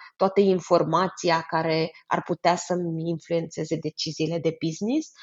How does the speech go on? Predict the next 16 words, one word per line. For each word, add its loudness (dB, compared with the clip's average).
ci -4
mai 0
mult 2
luam 4
deciziile 2
de 0
business 2
din, 4
uh, -4
real 6
life 6
și -4
confruntare 2
în -2
timp -4
real 4